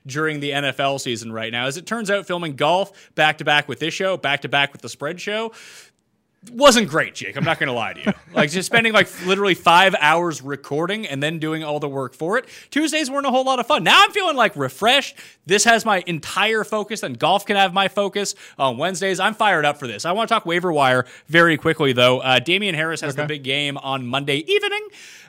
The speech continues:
Speaker 1: Um, I would assume that he's gonna be better when Cam comes back. It looks like he's going to play the Sony Michel role, and he's, like, I don't know, what, like, twenty percent better than Sony Michel, which makes him, like, kind of all right. I moved into number two in the waiver wire pickups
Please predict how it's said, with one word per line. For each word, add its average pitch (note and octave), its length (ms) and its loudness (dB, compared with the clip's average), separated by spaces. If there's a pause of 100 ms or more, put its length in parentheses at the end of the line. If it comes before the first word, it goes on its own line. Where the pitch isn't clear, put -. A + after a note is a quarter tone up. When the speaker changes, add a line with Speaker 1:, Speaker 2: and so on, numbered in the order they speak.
Speaker 1:
Um, D#3 480 -4
I F3 260 2 (180)
would D#3 200 -2
assume A#3+ 480 0
that B3 160 4
he's F3+ 120 -2
gonna F#3 180 0
be D#3 120 -2
better G3+ 380 -4
when D3 180 -6
Cam A#3+ 380 -4
comes F#3 240 -6
back. B2+ 260 -6
It D#3 60 -14
looks F3+ 160 -12
like F#3+ 140 -8
he's F#3 200 -12
going F3+ 200 -10
to E3+ 60 -8
play E3+ 280 -8
the D#3 240 -6
Sony D#3+ 360 -8
Michel D#3 380 -4
role, C3+ 200 -4
and D3 80 -8
he's, D#3 160 -8
like, C#3+ 220 -4
I C3 100 -6
don't A#2+ 100 -8
know, G#2+ 80 -12
what, G#2+ 120 -12
like, F#2+ 140 -18 (220)
twenty D#3 360 -4
percent D#3 380 -4
better D3+ 300 -4
than D3 120 -10
Sony C#3+ 320 -6
Michel, C#3+ 440 -2
which C3+ 160 -8
makes C3 180 -10
him, C3 180 -10 (200)
like, - 240 -16
kind C3 320 -8
of E3+ 100 -6
all E3+ 160 0
right. G3 220 0 (180)
I C4 120 4
moved D#4 200 -4
into C4 200 -8
number G#3 300 0
two D3 360 -2
in C3 100 -10
the C#3 80 -6
waiver D3+ 260 -4
wire C#3 280 -2
pickups A#2 560 -6